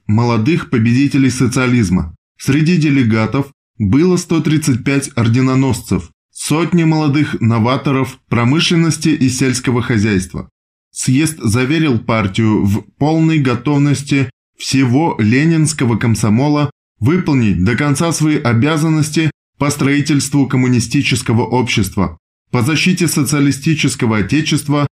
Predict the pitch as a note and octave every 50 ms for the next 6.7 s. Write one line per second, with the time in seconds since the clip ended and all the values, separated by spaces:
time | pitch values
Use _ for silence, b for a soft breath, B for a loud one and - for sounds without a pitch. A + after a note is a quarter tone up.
0 | _ _ _ A#2 B2+ B2 D3+ D3 C#3+ C3 D3 C3 A#2+ C3+ C#3 C#3 C#3 C#3 C3+ C3+
1 | - - G#2 F#2+ G#2+ A2+ A#2 A2 G#2+ C3 B2 B2 - - A#2 G2 - A#2 A2+ A2
2 | A2 A2 F#2+ F#2 F#2+ F#2 F#2 - - _ _ _ _ _ _ _ _ _ _ _
3 | _ _ _ _ _ _ _ _ _ _ _ C#3 D3 D3+ - F#3 - - E3+ D3
4 | A#2+ B2+ B2+ C3 B2+ - C#3+ C3+ C3 - C#3 A#2+ A#2+ A2 - - A#2+ A2 G2 F2
5 | - D#2+ D#2 D#2 - _ _ _ _ _ - A#2+ A#2+ C3 C3 B2+ - - A2 G2+
6 | F#2+ F2 F2 G2 A2+ B2+ C#3 D3 D3+ D3 C#3+ D3 - _